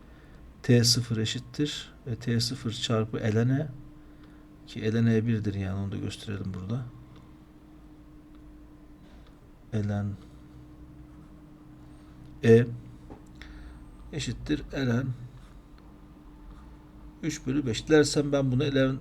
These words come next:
üç eksi ln, hmm, beş şeklinde yazabilirim. Ln E'nin bir olduğunu biliyoruz.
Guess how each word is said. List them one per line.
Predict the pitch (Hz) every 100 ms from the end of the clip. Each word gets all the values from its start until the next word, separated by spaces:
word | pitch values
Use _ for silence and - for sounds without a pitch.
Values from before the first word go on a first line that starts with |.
| -
üç | - 135
eksi | 117 120
ln, | 120 120 117 120 117 120
hmm, | 117 110 110 110 110 117
beş | 120
şeklinde | - - - 117 135 - - - - - - -
yazabilirim. | - 113 113 101 95 95 -
Ln | 143 156
E'nin | 160 147 147 143 - - - 113 -
bir |
olduğunu | 135 117 107 104 107
biliyoruz. | 127 131 131 131 -